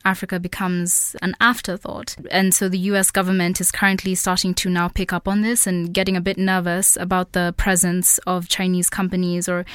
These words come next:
these major Asian tech companies in Africa. Of course, um, recently there was the issue of the U S government putting pressure on Google to restrict Huawei's access to the Android O S,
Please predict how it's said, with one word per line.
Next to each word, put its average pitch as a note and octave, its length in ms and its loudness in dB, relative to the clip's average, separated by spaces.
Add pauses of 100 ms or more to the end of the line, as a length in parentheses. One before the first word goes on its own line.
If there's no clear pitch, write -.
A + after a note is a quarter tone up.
(260)
these F#3 200 0
major F#3+ 380 2
Asian F3+ 320 0
tech - 260 -4
companies F#3 600 -2
in G3 220 -2
Africa. F3+ 680 -2 (400)
Of F3+ 120 -6
course, F#3+ 280 2
um, F#3 240 2
recently F#3 480 0
there F3+ 180 -2
was F3 260 0
the F3 440 0
issue F#3+ 340 -2
of F3 140 -4
the F3+ 160 -2
U F3+ 160 -2
S F3 100 0
government F3+ 380 -2
putting F3+ 240 -4
pressure F#3+ 340 -4
on F3+ 440 -2
Google F#3 520 -4 (460)
to F3+ 640 -2 (180)
restrict - 460 0
Huawei's F#3 360 0
access F3+ 600 -2
to F3 260 -4
the F3 160 -4
Android F#3 320 2
O F3+ 80 -6
S, G3 400 -2